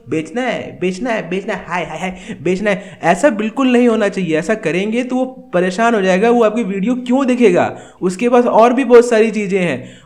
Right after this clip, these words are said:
वो Netflix में जाके अच्छी मूवीज देख सकता है, वो दूसरी गोल्ड माइन मूवीज देख सकता है, साउथ की फिल्में देख सकता है। Then why he will see your videos जिसमें आप सिर्फ सेल करने की कोशिश कर रहे हैं, अपना फ़ायदा करा रहे हैं, उससे कुछ फ़ायदा करा ही नहीं रहे। So, आप वीडियोज़ बनाते हैं तो उसमें आप हमेशा ध्यान रखिए कि is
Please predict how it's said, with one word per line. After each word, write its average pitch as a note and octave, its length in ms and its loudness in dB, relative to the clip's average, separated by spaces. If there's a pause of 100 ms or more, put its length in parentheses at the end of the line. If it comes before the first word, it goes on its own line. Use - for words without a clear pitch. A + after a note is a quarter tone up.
(100)
वो F3+ 160 6
Netflix G#3+ 520 2
में A3+ 80 2
जाके G#3+ 240 6
अच्छी G#3 200 0
मूवीज A#3 320 2
देख F#3 200 4
सकता F3+ 320 -2
है, G#3 380 0
वो G3+ 180 8
दूसरी G#3+ 560 2
गोल्ड A3 280 8
माइन B3 180 6
मूवीज G#3+ 300 2
देख F#3+ 200 6
सकता F#3 320 -2
है, G3+ 120 2
साउथ A#3+ 280 4
की A#3+ 100 2
फिल्में G#3+ 260 0
देख F3 160 0
सकता F3+ 320 -2
है। A#3 140 0
Then C#4+ 180 0
why C4 300 4 (520)
he B3+ 100 4
will D4 200 2 (360)
see C4 200 2 (100)
your B3 180 8
videos G3+ 560 2
जिसमें G#3 280 0
आप A#3+ 160 4
सिर्फ C4+ 240 -2
सेल A#3+ 360 0
करने A3+ 240 2
की A#3 60 0
कोशिश A3 300 -4
कर G3+ 160 0
रहे G3 120 -2
हैं, F#3+ 60 0
अपना A3+ 180 0
फ़ायदा G#3+ 220 4
करा G#3 100 0
रहे F#3 100 0
हैं, G3 60 -2
उससे G3+ 140 -4
कुछ A#3 140 -4
फ़ायदा G#3 180 0
करा G#3+ 200 -2
ही G#3+ 60 2
नहीं G3 140 0
रहे। G#2 160 -6 (600)
So, C4 380 2
आप D3 220 -6
वीडियोज़ D3+ 400 -2
बनाते D3+ 400 -2
हैं A#3 320 0
तो A3 100 2
उसमें A#3+ 420 -2
आप G3 280 -4
हमेशा F#3+ 300 -4
ध्यान D#3+ 320 -4
रखिए F#3 380 0
कि F#3 560 -8
is C4+ 180 0